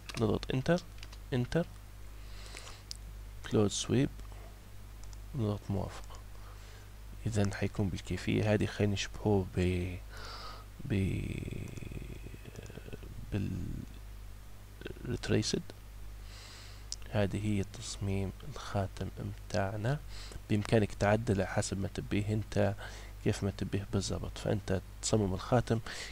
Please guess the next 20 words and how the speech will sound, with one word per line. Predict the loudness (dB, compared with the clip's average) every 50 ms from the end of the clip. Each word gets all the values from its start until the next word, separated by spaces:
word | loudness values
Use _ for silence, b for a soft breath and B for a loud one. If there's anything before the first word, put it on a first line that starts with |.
| B 8 10
كيف | 10 10 10 8
ما | 6 8
يعجبك | 8 8 6 4 2 0 0 0
وكيف | -2 0 4 6 6 6 6 4
ما | 4 4
يحلو | 4 4 4 4 4 4
ليك. | 4 2 0 -2 -4 -8 B B B B B B B B
فهذه | 4 6 8 8 8 8 6 6
توا | 6 6 6 6 4 4 2 2 2 0 -2 -2 -2 -2 -2 -2 -2 -4 -4 -4 -4 -4 -2 -2
الصورة | -2 -2 0 2 4 6 6 6 4 4
قاعدة | 2 2 0 2 4 6 6 6 6 6 4 2 0 B B B B B B B 4
يقرأ | 6 8 8 8 8
فيها | 6 4 4 6 4
البرنامج، | 4 4 2 2 4 6 8 8 8 8 6 4 2 0 -2 -2 -4 -6 -6 -4 -4 -2 -4 -4 -6 -8 -12 -10 -6 0
وصل | 4 6 6 6 6 6 6
أربعة، | 8 8 8 8 8 8 8 8 8
ممكن | 6 4 4 4 2
تفوت | 2 4 4 4 4
حتى | 4 2 4 6 6
الميتين | 6 6 4 8 10 10 12 10 10 6